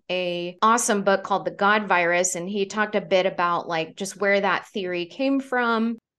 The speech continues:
the idea that we have these religious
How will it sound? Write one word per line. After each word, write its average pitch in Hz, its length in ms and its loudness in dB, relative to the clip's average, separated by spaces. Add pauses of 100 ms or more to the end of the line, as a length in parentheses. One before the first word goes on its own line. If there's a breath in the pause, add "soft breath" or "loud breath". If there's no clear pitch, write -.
(100)
the 214 160 4
idea 185 540 0
that 165 400 -4 (140)
we 185 180 -4
have 214 340 0
these 208 240 -2
religious 185 680 0